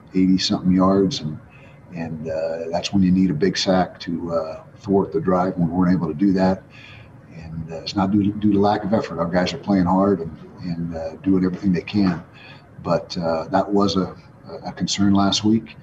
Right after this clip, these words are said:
Wasn't, uh, what we usually are in the pass rush. We're usually much more effective.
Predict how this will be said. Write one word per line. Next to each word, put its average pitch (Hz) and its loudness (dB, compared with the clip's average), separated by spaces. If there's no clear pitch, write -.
Wasn't, 95 0
uh, 92 0
what 98 0
we 90 2
usually 101 4
are 104 2
in 98 -4
the 95 -4
pass 101 -2
rush. 104 -2
We're 87 0
usually 90 2
much 92 0
more 95 2
effective. - -4